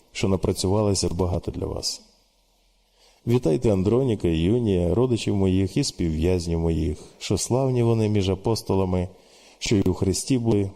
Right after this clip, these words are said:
перше мене. Вітайте Ампілія, мого улюбленого в Господі. Вітайте Урбана, співробітника нашого в Христі і улюбленого мого Стахія.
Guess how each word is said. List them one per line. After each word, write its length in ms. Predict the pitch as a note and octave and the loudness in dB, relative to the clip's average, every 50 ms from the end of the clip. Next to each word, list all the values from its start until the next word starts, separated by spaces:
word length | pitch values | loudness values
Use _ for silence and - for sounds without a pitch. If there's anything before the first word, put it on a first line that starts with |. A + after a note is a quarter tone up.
| - | -4
перше 300 | - F2+ - - - - | -4 -4 -4 -4 -4 -6
мене. 420 | F2 E2 D#2 D#2+ E2+ E2+ E2+ F2 F2+ - _ _ _ _ _ _ _ _ _ _ _ _ _ _ _ _ _ _ _ _ _ _ _ _ _ _ _ _ _ _ _ _ _ - - | -4 -2 -2 -2 -2 -2 -4 -8 -10 -16 _ _ _ _ _ _ _ _ _ _ _ _ _ _ _ _ _ _ _ _ _ _ _ _ _ _ _ _ _ _ _ _ _ -4 0
Вітайте 480 | F#2+ A2 - - B2+ C3 B2+ C3+ B2+ | 0 2 2 2 2 2 2 2 0
Ампілія, 760 | A#2+ A#2+ A#2 - B2+ B2 B2+ B2 G#2+ E2 - - D#2+ F2+ - - - _ _ _ _ _ _ | 0 0 0 0 0 0 2 2 2 2 0 -2 -6 -10 -14 -18 -20 _ _ _ _ _ _
мого 440 | - A#2 A2 G2+ G2 G2+ G2+ G2+ - - - - - | -2 0 2 4 4 2 2 0 -4 -8 -16 -8 -2
улюбленого 640 | G2+ G2+ F#2+ G2+ A#2 G2 F#2+ F2 E2+ F2 E2+ E2+ D#2+ | 0 2 4 2 2 2 2 0 2 2 0 2 0
в 80 | D#2+ D#2 | 0 2
Господі. 560 | F2+ G2 G2 - - - - - G1+ G1+ - - - _ _ _ _ _ _ _ _ _ _ _ _ _ _ _ _ _ _ _ - | 2 0 0 -2 -4 -8 -10 -10 -10 -12 -12 -16 -20 _ _ _ _ _ _ _ _ _ _ _ _ _ _ _ _ _ _ _ -2
Вітайте 460 | F#2 G2+ - - G2+ F#2+ F2+ - F2+ | 0 0 2 2 2 2 2 2 2
Урбана, 640 | E2+ E2+ E2+ D#2 D#2 E2+ E2+ F#2 F#2+ F2 F2 F2+ - - - _ _ _ | 0 0 0 -2 -2 0 0 0 0 -2 -4 -6 -8 -14 -20 _ _ _
співробітника 920 | - - - - G#2 F#2+ F#3+ F#3+ F3+ E3+ C#3+ A2 - - A2 G#2 - F2+ | -14 -12 -2 0 2 2 4 2 2 2 0 0 0 0 -4 -2 -2 0
нашого 340 | F2+ F#2 F#2 F2+ - G#2 G2+ | 0 2 0 0 0 0 -2
в 40 | F#2 | 0
Христі 480 | - F#2+ F#2 F2+ - - - G#2 G2 F#2+ | 0 0 0 0 -2 -2 -2 0 0 2
і 80 | F2+ | 2
улюбленого 680 | F2+ F#2 A2 C3+ C#3+ C#3 C3 B2+ B2 B2 A2 A2 A2+ G#2 | 2 2 2 0 0 0 0 0 2 2 2 2 2 2
мого 480 | G2 F2+ F#2 F#2+ G2 F#2+ F#2+ F#2+ F2+ | 2 2 2 2 2 2 0 0 -2
Стахія. 720 | F2 - - - F#2 - - - - - - - - - | -2 -4 -6 -6 -8 -6 -6 -6 -6 -6 -6 -8 -10 -12